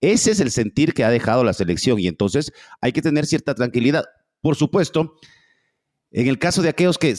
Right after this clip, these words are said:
que hemos pasado por esos procesos, eh, lo vemos de otro punto de vista, no emocional, un poquito más, eh, sensato, se podría decir, si no, corríjame la palabra,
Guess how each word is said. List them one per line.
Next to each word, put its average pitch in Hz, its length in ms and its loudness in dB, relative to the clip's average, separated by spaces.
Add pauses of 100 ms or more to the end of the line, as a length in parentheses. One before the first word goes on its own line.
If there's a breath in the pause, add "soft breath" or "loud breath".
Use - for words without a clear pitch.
(120)
que 131 160 2
hemos 156 220 0
pasado 131 560 2 (320)
por 113 160 0
esos 143 200 0
procesos, 143 800 -2
eh, 76 100 -6
lo 101 180 2
vemos 117 280 2
de 107 100 2
otro 117 320 0
punto 120 320 0
de 104 100 2
vista, 135 400 0 (220)
no 110 260 0
emocional, 110 800 0 (340 soft breath)
un 117 140 0
poquito 123 360 -2
más, 120 480 -2 (120)
eh, 87 480 -2 (720)
sensato, 107 600 -4
se 104 140 -2
podría 90 320 2
decir, 101 300 0
si 107 120 0
no, 95 180 0
corríjame 98 440 -2
la 82 140 -2
palabra, 80 440 0